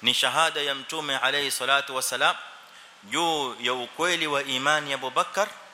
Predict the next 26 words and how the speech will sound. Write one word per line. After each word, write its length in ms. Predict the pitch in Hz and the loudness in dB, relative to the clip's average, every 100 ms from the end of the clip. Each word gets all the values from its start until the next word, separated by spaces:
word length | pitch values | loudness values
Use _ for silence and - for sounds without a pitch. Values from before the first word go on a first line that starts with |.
| - - - - | -20 -20 -20 -8
na 160 | 117 131 | 0 2
yaqini 640 | 127 123 - 226 185 143 | 2 0 0 -2 2 2
ya 80 | 135 | 2
Abu 140 | 120 | 2
Bakar 260 | 120 123 117 | 0 0 0
as-Siddiq. 360 | 107 - 101 - - - - - - - - - - - - | -2 -4 -8 -14 -18 -20 -20 -20 -20 -20 -20 -20 -20 -20 -14
Juu 380 | 107 175 160 | -2 0 4
ya 100 | 147 | 4
ukweli 500 | 135 127 - 180 175 | 4 0 0 0 2
wa 140 | 160 151 | 2 0
imani 480 | 151 143 147 156 143 | 0 2 4 4 2
ya 60 | |
Abu 160 | 135 127 | 0 2
Bakar 360 | 120 113 135 214 - - - - - | 0 4 2 2 -4 -18 -20 -20 0
na 200 | 120 135 | 4 4
yaqini 800 | 131 131 151 180 156 151 180 - | 2 0 -2 -2 -2 -2 -6 -4
ya 180 | 120 135 | 4 4
Abu 140 | 131 | 4
Bakar 360 | 127 170 - 208 - | 4 2 4 0 0
as-Siddiq 540 | 131 - 117 135 196 - - | -6 -6 -6 -4 -4 -4 -4
radhiyallahu 500 | 117 113 113 165 220 - | -4 -2 2 2 2 -4
anhu. 140 | 104 - - - - - - - - - - - - - - - - | -8 -8 -18 -20 -20 -20 -20 -20 -20 -20 -20 -20 -20 -20 -20 -4 0
الدليل 420 | 131 147 175 196 - - - - - - - - - | 2 6 6 4 0 -14 -18 -20 -20 -20 -20 -20 -2
ما 320 | 127 165 160 | 4 4 4
أخرجه 480 | 147 143 160 151 147 | 0 0 0 -2 -4
الشيخان 600 | 139 143 139 - 151 | -2 0 0 4 4